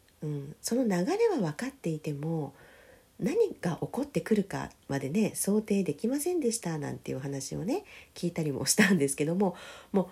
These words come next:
うまさに私もその中の一人でしたね。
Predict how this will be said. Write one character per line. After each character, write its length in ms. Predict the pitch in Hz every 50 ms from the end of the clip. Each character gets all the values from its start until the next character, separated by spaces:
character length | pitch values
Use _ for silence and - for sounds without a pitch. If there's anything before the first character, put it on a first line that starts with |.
| - -
う 40 | 214
ま 80 | 294 392
さ 200 | - - 427 415
に 380 | 339 247 208 180 139 135 - - - _ _ -
私 400 | 160 185 - 285 302 - - 311
も 100 | 285 285
そ 140 | 277 - 254
の 120 | 240 254 247
中 300 | 247 269 269 - 226 180
の 100 | 147 139
一 220 | 147 - - 180
人 140 | 175 165 127
で 100 | - 120
し 100 | 117 -
た 120 | - 135 -
ね。 240 | - 131 - -